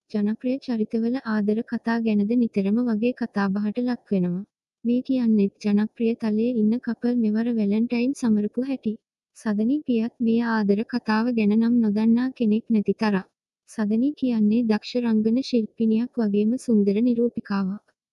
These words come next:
සුන්දර යුවතියක් ඇය. ඇයගේ හැඩ නිසාම හැමෝම වගේ ඇයට කැමති. රූප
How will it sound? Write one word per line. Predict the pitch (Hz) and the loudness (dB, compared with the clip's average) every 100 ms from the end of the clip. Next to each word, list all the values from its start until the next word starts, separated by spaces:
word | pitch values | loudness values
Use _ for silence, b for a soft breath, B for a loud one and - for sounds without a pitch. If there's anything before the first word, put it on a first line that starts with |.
| _ - | _ -8
සුන්දර | - 226 214 247 | 0 2 2 0
යුවතියක් | 247 220 202 196 208 - | 0 0 0 0 -2 -4
ඇය. | 254 214 220 _ _ - | -4 -4 -8 _ _ -4
ඇයගේ | 202 214 262 | -4 -2 -2
හැඩ | 302 254 226 | -2 -4 0
නිසාම | 240 - 226 220 | 0 0 0 0
හැමෝම | 277 262 214 220 254 | 0 0 2 2 0
වගේ | 247 208 254 277 | 0 -2 -2 -2
ඇයට | 214 202 220 | -4 -4 -4
කැමති. | 254 233 202 190 208 _ _ _ - | 0 0 -2 -6 -10 _ _ _ -6
රූප | 254 | -4